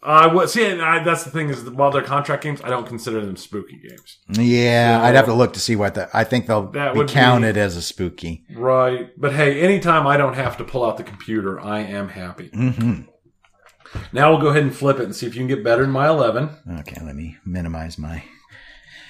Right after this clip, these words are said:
Speaker 2: listing. Okay.
Speaker 1: All right. Whenever you're ready.
Speaker 2: Is it electromechanical?
Speaker 1: No.
Speaker 2: Is it from the year two thousand or more modern? Two thousand and up?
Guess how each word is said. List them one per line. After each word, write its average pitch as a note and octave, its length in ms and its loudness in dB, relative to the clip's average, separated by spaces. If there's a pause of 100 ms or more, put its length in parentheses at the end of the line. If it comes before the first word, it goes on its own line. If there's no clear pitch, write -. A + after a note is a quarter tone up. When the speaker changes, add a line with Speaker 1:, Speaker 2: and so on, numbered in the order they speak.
(1040)
Speaker 2:
listing. C#3 520 4 (440)
Okay. A2+ 720 0 (320)
Speaker 1:
All D3+ 260 4
right. - 300 -2
Whenever G#2 1120 -10
you're B2 180 -4
ready. F#2 280 -14 (200)
Speaker 2:
Is B2+ 220 2
it C3 80 8
electromechanical? B2+ 960 4 (160)
Speaker 1:
No. F2 440 4 (120)
Speaker 2:
Is A2 180 -2
it A#2+ 80 -4
from C3+ 120 6
the B2+ 80 8
year B2 140 8
two C#3 200 4
thousand B2+ 480 8
or G2+ 240 -2
more G2+ 220 -2
modern? E2 440 -6 (180)
Two A#2+ 120 -2
thousand G#2+ 580 2
and F#2+ 160 -6
up? - 220 -12